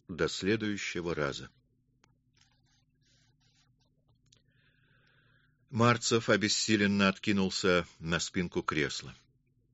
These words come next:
На этот раз он, кажется, справился. Но чувство освобождения было сегодня не таким, как раньше.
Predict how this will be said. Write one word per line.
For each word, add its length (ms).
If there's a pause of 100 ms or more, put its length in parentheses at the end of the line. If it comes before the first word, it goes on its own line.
(1040)
На 140
этот 320
раз 280
он, 160
кажется, 540
справился. 1040 (1120)
Но 300
чувство 460
освобождения 800
было 240
сегодня 640 (400)
не 140
таким, 380
как 240
раньше. 500